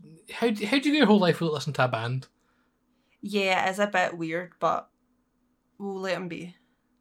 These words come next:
Speaker 2: We don't want to pull on this thread 'cause there's, like, a lot of music that I should have listened to I've not,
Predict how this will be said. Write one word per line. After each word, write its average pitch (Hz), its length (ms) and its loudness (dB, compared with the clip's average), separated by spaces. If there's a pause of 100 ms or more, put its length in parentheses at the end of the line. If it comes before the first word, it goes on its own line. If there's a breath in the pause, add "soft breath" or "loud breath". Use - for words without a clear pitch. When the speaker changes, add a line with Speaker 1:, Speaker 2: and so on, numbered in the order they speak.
(580)
Speaker 2:
We 196 100 -2
don't 226 200 -4
want 226 200 4
to - 40 -16
pull 196 180 0
on 190 140 -4
this 180 200 -6
thread 185 260 -8
'cause 180 180 -8
there's, 180 200 -8
like, 180 140 -10
a 185 80 0
lot 180 240 2
of 196 80 -4
music 180 340 -8
that 175 100 0
I 165 100 0
should 185 140 -8
have 175 80 -4
listened 180 220 -8
to 180 120 -4
I've 170 100 -6
not, 170 300 -6